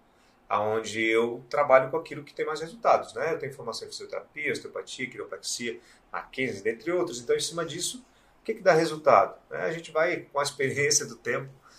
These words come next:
se organizando e, e, e ajustando, é, a terapêutica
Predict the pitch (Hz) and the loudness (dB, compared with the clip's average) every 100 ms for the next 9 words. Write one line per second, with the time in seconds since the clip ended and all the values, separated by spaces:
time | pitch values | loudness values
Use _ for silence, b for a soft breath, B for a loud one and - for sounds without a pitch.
0 | B - - 127 117 120 117 98 110 127 | B -4 -2 -2 0 -2 -2 -2 0 2
1 | 143 110 98 95 95 104 101 110 104 113 | 0 -4 -10 -12 -16 -20 -20 -6 -2 -2
2 | 117 - - 135 147 127 - - _ - | -2 -6 0 2 2 0 -10 -16 _ -14
3 | 95 95 92 - 98 - 107 98 107 107 | -10 -8 -10 -12 -12 -4 -2 -2 -4 -8
4 | - 147 | -8 -10